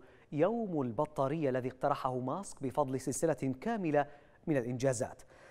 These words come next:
تقول شركة إمبريكس للتقنية الحديثة الصينية إن بطاريتها الجديدة قادرة على تشغيل السيارة لأكثر من واحد فاصل اثنين مليون ميل على وجه الدقة، أي واحد فاصل تسعة مليون كيلومتر على مدى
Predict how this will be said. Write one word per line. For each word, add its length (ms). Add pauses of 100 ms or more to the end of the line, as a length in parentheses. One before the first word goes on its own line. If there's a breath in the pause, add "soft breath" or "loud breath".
(160 loud breath)
تقول 460
شركة 500
إمبريكس 560
للتقنية 720
الحديثة 420
الصينية 580 (340 loud breath)
إن 280
بطاريتها 1080
الجديدة 600
قادرة 720 (300 loud breath)
على 220
تشغيل 360
السيارة 440
لأكثر 520
من 200
واحد 420
فاصل 320
اثنين 360
مليون 360
ميل 280
على 280
وجه 340
الدقة، 540 (140)
أي 300 (380 loud breath)
واحد 500
فاصل 340
تسعة 320
مليون 340
كيلومتر 580
على 340
مدى 340